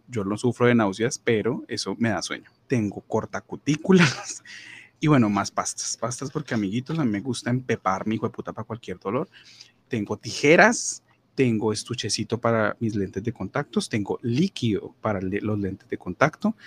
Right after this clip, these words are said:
tengo un estuchecito de lentes de contacto tanto en la cartuchera como en la bolsa de tela. ¿De dónde nació esta obsesión?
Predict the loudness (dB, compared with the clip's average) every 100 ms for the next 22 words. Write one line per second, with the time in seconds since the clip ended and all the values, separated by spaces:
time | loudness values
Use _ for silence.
0 | -20 -20 _ 4 6 6 6 4 0 2
1 | 2 4 6 6 4 4 4 2 0 -4
2 | -2 2 2 0 -2 -2 4 4 4 2
3 | 4 4 2 0 -4 -8 -10 -10 -14 _
4 | _ _ _ 0 6 8 8 6 4 2
5 | 0 -2 0 0 2 0 0 -10